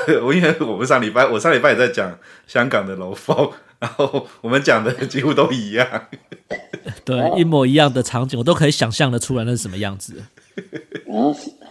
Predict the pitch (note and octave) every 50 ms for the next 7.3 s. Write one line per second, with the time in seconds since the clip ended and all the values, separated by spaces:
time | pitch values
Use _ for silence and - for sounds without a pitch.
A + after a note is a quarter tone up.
0 | - _ _ B2 B3 - D3 - - D#3 C3+ - F2+ F#2+ F#2+ - - A#2 G#2+ G2
1 | G2+ G#2+ A2+ B2 B2 A2+ A2 G2+ G#2+ A#2 A2 D#2 F2 G2 G#2+ F#2+ G#2+ G#2 G2+ -
2 | - _ _ _ _ _ _ _ _ - - _ _ _ _ A2+ A#2 C3+ C3+ C3+
3 | - - A2 B2+ A#2+ G#2+ - A2+ A2+ A2+ A#2 A2+ A2+ A2 - A#2+ A#2 G#2+ - -
4 | B2+ A2+ G2+ G2+ F#2 - - F2+ F2+ F2 - - - - - - - _ _ _
5 | _ _ _ _ _ _ _ _ _ - B2+ A#2+ A2+ G2 - A#2+ A#2 A2 - F#2+
6 | F2+ F2 F2 - - - G#2 G2+ G2 - - _ _ _ _ _ _ _ - -
7 | - C3 C3+ - -